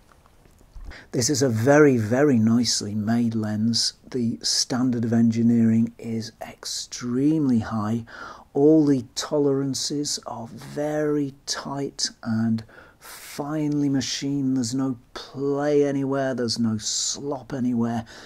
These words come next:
Everything feels very, very nice indeed. The aperture ring moves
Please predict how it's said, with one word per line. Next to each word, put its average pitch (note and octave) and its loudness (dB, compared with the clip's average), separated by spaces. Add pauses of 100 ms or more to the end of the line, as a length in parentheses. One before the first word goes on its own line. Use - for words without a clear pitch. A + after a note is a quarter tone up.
(260)
Everything B2 -4
feels A2+ -4 (240)
very, C3 -4
very A2+ 0
nice A2 0 (400)
indeed. A#2+ 0 (320)
The B2 0
aperture C#3 0
ring C3 4
moves A#2 2